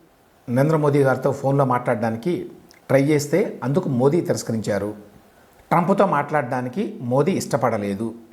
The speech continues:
ఎందుకు ఇష్టపడలేదంటే ఒకటి అమెరికా విధానాల పట్ల, అమెరికా విధానాలంటే ట్రంప్ విధానాల పట్ల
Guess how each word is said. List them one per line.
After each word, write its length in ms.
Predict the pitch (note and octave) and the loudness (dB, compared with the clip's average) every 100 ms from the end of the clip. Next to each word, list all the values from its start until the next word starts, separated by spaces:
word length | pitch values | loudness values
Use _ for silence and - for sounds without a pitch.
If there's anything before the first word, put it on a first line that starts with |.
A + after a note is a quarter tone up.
| - _ - - - - | -20 _ -20 -20 -8 2
ఎందుకు 240 | E3+ - | 4 4
ఇష్టపడలేదంటే 1080 | F3+ D3+ D3+ C#3+ C3 B2 E3+ D3+ C#3 - - - _ _ _ _ - | 2 2 0 0 -2 0 0 2 0 -4 -14 -20 _ _ _ _ -4
ఒకటి 640 | D3 F#3 F#3 C#3+ F3+ - - - _ _ _ _ C3 | 0 2 2 0 -2 -10 -18 -20 _ _ _ _ 2
అమెరికా 300 | E3 G3 F3+ | 4 6 4
విధానాల 360 | D#3+ D#3+ D#3 | 4 2 0
పట్ల, 300 | C#3 C3+ C#3+ | -2 -4 -2
అమెరికా 360 | G3 C3+ C#3+ F3+ | -4 -2 0 2
విధానాలంటే 520 | E3 D3+ D3 C#3 F#3 | 2 0 -2 -2 -4
ట్రంప్ 240 | C#3 F3+ | -2 -2
విధానాల 400 | F3+ D3+ C#3 B2 | 0 2 0 0
పట్ల 420 | A2 A2 D3 F#3+ | -2 -4 -2 -2